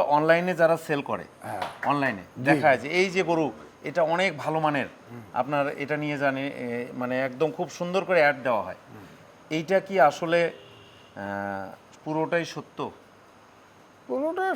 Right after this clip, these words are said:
Speaker 2: সত্য না, তবে অ্যাড তো দিতে হবে। সেল করতে গেলে,
Speaker 1: সেল
Speaker 2: ব্যবসা
Speaker 1: করে
Speaker 2: করতে গেলে অ্যাড তো
Speaker 1: অ্যাড
Speaker 2: দিতে
Speaker 1: তো দেওয়া
Speaker 2: হবে।
Speaker 1: লাগে।
Speaker 2: অ্যাডের
Speaker 1: কিন্তু
Speaker 2: বিকল্প, বিকল্প তো নাই।
Speaker 1: কিন্তু আপনি তো অ্যাড দেন না।
Speaker 2: আমি দেই না, আমার এখানে ছোট খামার।
Speaker 1: ছোট খামারে যেটা হচ্ছে,
Speaker 2: হ্যাঁ।
Speaker 1: সেটা আপনি যে সেল করছেন, আমি মূল যে মন্ত্রটার কথা বলছি সেটা হচ্ছে যে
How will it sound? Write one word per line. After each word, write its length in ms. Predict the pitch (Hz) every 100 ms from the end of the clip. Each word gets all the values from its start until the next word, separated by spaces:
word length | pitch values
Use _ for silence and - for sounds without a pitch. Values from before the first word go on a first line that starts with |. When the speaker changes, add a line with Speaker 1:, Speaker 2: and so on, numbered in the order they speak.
| -
Speaker 2:
সত্য 220 | 254 277
না, 220 | 262 226
তবে 380 | 233 240 240 233
অ্যাড 180 | 220 208 -
তো 80 | 214
দিতে 280 | 190 165
হবে। 260 | 180 160 139 -
সেল 160 | 180 170
করতে 300 | 180 190 175
গেলে, 180 | 180
Speaker 1:
সেল 80 | 175
Speaker 2:
ব্যবসা 200 | 165 143
Speaker 1:
করে 120 | 170
Speaker 2:
করতে 200 | 165 -
গেলে 340 | 160 185 190 175
অ্যাড 160 | - 165 -
তো 80 |
Speaker 1:
অ্যাড 180 | 175 139
Speaker 2:
দিতে 60 | -
Speaker 1:
তো 100 | 135
দেওয়া 140 | 127
Speaker 2:
হবে। 120 | 117
Speaker 1:
লাগে। 80 | 92 - - -
Speaker 2:
অ্যাডের 280 | 175 208
Speaker 1:
কিন্তু 260 | 208 214 196
Speaker 2:
বিকল্প, 260 | 202 202 185
বিকল্প 420 | 180 185 175 170
তো 80 | 160
নাই। 140 | 120
Speaker 1:
কিন্তু 160 | 190 180
আপনি 300 | 151 170 214
তো 80 | 220
অ্যাড 200 | 165 117
দেন 140 | 101 85
না। 60 | - - - - - 180
Speaker 2:
আমি 140 | 285 311
দেই 180 | 277 277
না, 120 | 277 240
আমার 200 | 240 240
এখানে 220 | 208 226
ছোট 240 | - 180
খামার। 400 | 175 160 180 220 160 - - - - -
Speaker 1:
ছোট 120 | 180 190
খামারে 260 | 208 214 226
যেটা 240 | 208 170
হচ্ছে, 320 | 139 127 123
Speaker 2:
হ্যাঁ। 260 | 143 139 120
Speaker 1:
সেটা 420 | - 170 180 180
আপনি 240 | 170 185 180
যে 260 | 202 208 202
সেল 160 | 175 170
করছেন, 360 | 147 - 104 87 - - - - - - - - -
আমি 200 | 147 180
মূল 260 | 175 185
যে 160 | 175 180
মন্ত্রটার 520 | 160 147 151 147 151
কথা 180 | 139 135
বলছি 280 | 117 117 139
সেটা 180 | 135 143
হচ্ছে 240 | 143 160
যে 160 | 175